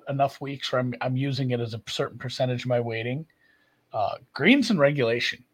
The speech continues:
is super predictive, except at places like here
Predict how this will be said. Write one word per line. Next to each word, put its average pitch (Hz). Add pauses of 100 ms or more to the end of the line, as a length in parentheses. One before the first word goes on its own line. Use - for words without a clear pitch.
(300)
is 107
super 156
predictive, 175 (840)
except 147
at -
places 147
like 104
here 143